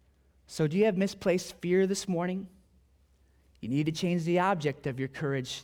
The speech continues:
to Jesus, the object of your fear. And let his gospel that says, "You don't deserve anything, but I freely give you everything in Christ."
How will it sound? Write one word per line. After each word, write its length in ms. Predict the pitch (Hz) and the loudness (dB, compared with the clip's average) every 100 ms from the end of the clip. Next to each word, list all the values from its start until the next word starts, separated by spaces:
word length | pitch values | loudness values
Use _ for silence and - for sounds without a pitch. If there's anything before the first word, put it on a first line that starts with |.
| - | -8
to 80 | 170 | -6
Jesus, 520 | 131 170 170 131 - | -4 -4 -4 -6 -10
the 180 | - 143 | -6 -2
object 420 | 156 185 165 156 | 0 0 -2 -4
of 60 | 139 | -4
your 140 | 135 | -4
fear. 400 | 135 135 127 123 _ _ _ _ _ _ _ _ _ _ _ _ _ _ | -4 -6 -6 -8 _ _ _ _ _ _ _ _ _ _ _ _ _ _
And 120 | 135 | 0
let 180 | 147 165 | 2 2
his 280 | 175 175 147 | 4 4 2
gospel 760 | 123 160 185 190 - - 147 135 | 0 2 2 0 -6 -4 -2 -2
that 140 | 151 | -4
says, 420 | - 175 160 139 | -2 0 2 2
"You 120 | 165 180 | 0 2
don't 260 | 185 185 | 0 0
deserve 760 | 190 185 143 185 190 202 175 - - | -2 0 0 2 2 2 -2 -10 -8
anything, 600 | 202 208 196 196 190 185 | -2 2 2 2 0 2
but 120 | 165 | 2
I 140 | 156 156 | 2 0
freely 800 | 156 160 175 202 214 208 202 180 | -4 -6 0 2 4 4 2 0
give 360 | 135 180 175 | 2 2 2
you 300 | 185 190 190 - - - - | 2 2 2 -2 -12 -8 2
everything 840 | 254 262 202 240 220 233 208 196 | 4 4 2 2 4 2 2 0
in 360 | - 196 196 175 | 2 2 2 0
Christ." 680 | - 170 160 151 135 - | -4 -4 -2 -2 -4 -12